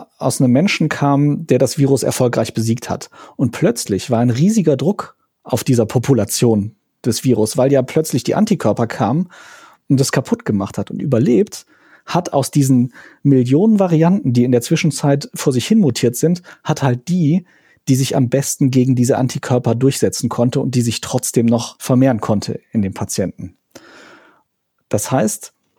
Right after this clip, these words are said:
wenn man dem Virus Zeit gibt und wenn man es sozusagen so, so langsam anfüttert mit einem Immunsystem und ihm also aber die Möglichkeit vorher gegeben hat, so ein bisschen auszuweichen vor dieser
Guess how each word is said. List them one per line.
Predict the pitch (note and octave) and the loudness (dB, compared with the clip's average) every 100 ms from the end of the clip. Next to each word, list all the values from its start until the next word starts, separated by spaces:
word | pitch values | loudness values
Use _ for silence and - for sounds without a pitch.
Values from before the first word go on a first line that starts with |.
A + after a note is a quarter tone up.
| _ _ - | _ _ -4
wenn | B2 | 0
man | B2 A#2+ | 2 2
dem | B2 A2+ A#2+ | 2 2 2
Virus | B2 A2 - | 2 2 -2
Zeit | - B2+ F3 - | -2 -2 -2 -4
gibt | - - - - - - _ | -8 -10 -20 -20 -20 -20 _
und | D#3+ G#3+ - _ _ _ - | 0 0 -2 _ _ _ -2
wenn | B2+ | 2
man | C3 - | 2 0
es | - C#3 | -6 -4
sozusagen | - C#3 - B2 B2+ C3 C3 B2+ A#2+ - | -2 0 0 0 2 2 2 0 -2 -8
so, | D3+ A#2+ | -2 0
so | A#2 A#2+ | 2 2
langsam | A#2+ F#3 F3+ D#3+ | 2 2 2 0
anfüttert | C#3 D#3 - A2+ G#2 - - | 0 0 0 -2 -2 -6 -6
mit | C3 - | -4 -2
einem | B2+ | -2
Immunsystem | C3+ C#3 F3 F3 - - E3+ F#3 F3 - _ _ _ _ _ _ | 2 2 2 0 -6 -4 -2 -2 -4 -8 _ _ _ _ _ _
und | - C#3 - | -2 -2 0
ihm | D#3 | 0
also | D#3 D3 C#3+ - | 0 2 2 2
aber | C3+ B2+ | 0 2
die | C3 | 2
Möglichkeit | D3+ F3+ D#3+ - D3+ C#3+ B2+ | 2 2 -4 -2 0 -2 -4
vorher | - - E3+ D#3+ | -6 0 2 2
gegeben | D3 D3 D#3 C3 | 2 2 0 0
hat, | C#3+ | 0
so | |
ein | C#3 | 2
bisschen | B2 - C3 | 2 0 0
auszuweichen | B2+ D3 - G#2+ F#2 F#2+ - - - | 0 0 0 0 0 -4 -6 -10 -12
vor | - A#2+ | -2 0
dieser | A#2 G#2+ G2 A2 | 2 2 2 -2